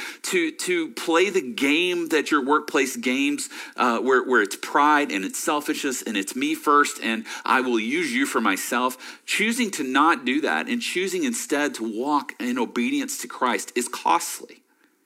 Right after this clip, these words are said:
Choosing to follow Christ in obedience is costly.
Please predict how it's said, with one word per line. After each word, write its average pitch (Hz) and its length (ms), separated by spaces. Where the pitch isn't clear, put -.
Choosing 139 680
to - 120
follow 117 500
Christ 85 540
in 90 60
obedience 85 540
is 87 140
costly. - 640